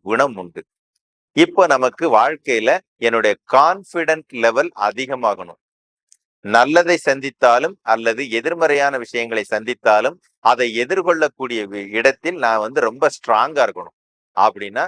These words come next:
இன்னைக்கு நாம சொல்லக்கூடிய இந்த விஷயம் உங்களுக்கு உதவியாக இருக்கும். அதே மாதிரி என் உடம்புல சிறுநீரகம் அல்லது மண்ணீரல் பாதிப்படைந்த நிலையில் இருக்குது.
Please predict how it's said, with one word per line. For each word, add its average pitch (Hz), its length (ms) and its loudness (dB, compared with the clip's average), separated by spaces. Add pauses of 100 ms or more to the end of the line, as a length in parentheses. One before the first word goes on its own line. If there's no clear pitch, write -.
(260)
இன்னைக்கு 147 400 -6
நாம 113 300 -2
சொல்லக்கூடிய 117 640 -4
இந்த 98 260 -6
விஷயம் 113 420 -4
உங்களுக்கு 104 380 -6
உதவியாக 92 580 0
இருக்கும். 82 400 -14 (840)
அதே 160 280 6
மாதிரி 170 300 6
என் 135 240 4
உடம்புல 156 520 6
சிறுநீரகம் 160 800 -2
அல்லது 123 300 -2
மண்ணீரல் 117 640 -4 (180)
பாதிப்படைந்த 139 880 0
நிலையில் 110 440 -6
இருக்குது. 92 340 -12